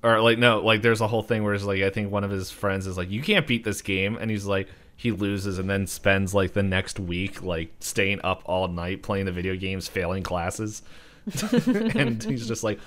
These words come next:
"I beat it." <laughs> And they're like, "What?" Um, but, like, the, the thing I really like about this character is that, like,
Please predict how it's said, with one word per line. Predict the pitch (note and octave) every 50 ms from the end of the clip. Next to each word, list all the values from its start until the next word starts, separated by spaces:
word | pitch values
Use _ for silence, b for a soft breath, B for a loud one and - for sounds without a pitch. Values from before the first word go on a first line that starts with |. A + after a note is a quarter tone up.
| B B B B B
"I | - F2+ G2+
beat | G#2 - - A#2 B2+ A#2 A#2
it." | A#2 B2+ C#3 - - - -
<laughs> | -
And | F#3+ - -
they're | A#2+ A#2+ A2+
like, | G#2 G2+ G2+
"What?" | G#2+ B2 E3 E3 E3 - B B B B B B B B B B B B B B - -
Um, | G#2 G#2+ G#2 G#2 G2+ G2 G2 G2 F#2+ F#2+ F2+ - - - - - - - - - - -
but, | A#2 A#2 C3+ C3 B2
like, | A#2+ A#2+ A#2+ A#2
the, | - C3 C3 C3 -
the | D3 D#3
thing | F#3+ G3 F3+
I | E3+
really | D#3+ D#3 D3+ C#3+ C3+
like | B2+ C3 C3
about | C3 B2+ A#2+ A#2 -
this | A#2 A2+ - -
character | - B2 A2+ A2+ A#2+ A#2 - - A2+ G#2
is | G#2 G2+ G2
that, | G2+ G2+ G2+ -
like, | G2+ G2+ G2 F#2 F#2 -